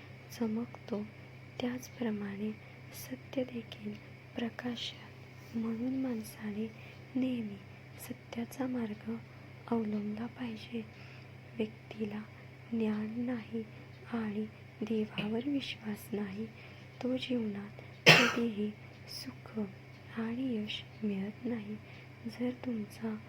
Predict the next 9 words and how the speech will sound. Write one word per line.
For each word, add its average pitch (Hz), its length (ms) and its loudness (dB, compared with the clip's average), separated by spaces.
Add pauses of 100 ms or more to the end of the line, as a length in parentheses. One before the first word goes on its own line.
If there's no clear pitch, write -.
(340)
देवावर 220 600 2
विश्वास 226 580 0
असल्यास - 580 -12 (460)
आत्ताच - 500 -4
आपल्या 233 340 0
व्हिडिओला 214 460 2 (500)
लाईक 208 280 0 (220)
करा 226 380 -2 (520)
आणि 214 240 2